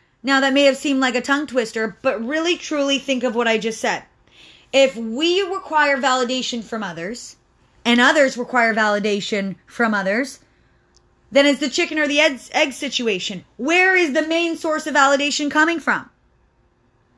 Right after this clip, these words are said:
Ding, ding, ding, ding. Ourselves. That's why it's so important for us to be confident with ourselves, to be confident in our abilities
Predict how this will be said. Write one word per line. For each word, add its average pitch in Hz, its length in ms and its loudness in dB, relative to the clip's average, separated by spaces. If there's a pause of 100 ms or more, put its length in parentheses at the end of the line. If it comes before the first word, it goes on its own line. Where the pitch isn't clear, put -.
(680)
Ding, 427 200 4
ding, 427 180 0
ding, 415 200 -2
ding. 427 340 0 (640)
Ourselves. 208 920 -2 (1500)
That's 247 420 2
why 285 180 2
it's 277 140 -4
so 254 360 0
important 240 720 -2 (560)
for 240 180 -2
us 233 140 0
to 226 80 -8
be 208 140 -4
confident 226 760 -6 (120)
with 214 180 -4
ourselves, 196 760 -4
to 233 100 -4
be 220 100 0
confident 226 720 -4 (260)
in 220 100 -6
our 202 140 -4
abilities 226 800 -2